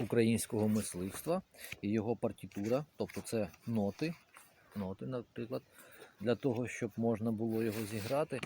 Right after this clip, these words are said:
Ну, звісно, це не перед кожним полюванням, це стосується там відкриття, закриття або якихось мисливських фестивалів. А також, е, надано зразок,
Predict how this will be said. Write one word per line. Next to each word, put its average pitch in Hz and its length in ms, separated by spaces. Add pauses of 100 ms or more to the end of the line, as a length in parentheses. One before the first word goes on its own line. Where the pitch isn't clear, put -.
(240)
Ну, 165 80
звісно, 160 280
це 131 140
не 131 120
перед 120 260
кожним 139 360
полюванням, 131 520
це - 180
стосується - 560
там 104 140
відкриття, 113 560
закриття 117 440
або 90 240
якихось 113 380
мисливських 107 460
фестивалів. 90 560 (400)
А 113 140
також, 180 600
е, 127 40 (840)
надано 151 360
зразок, 107 640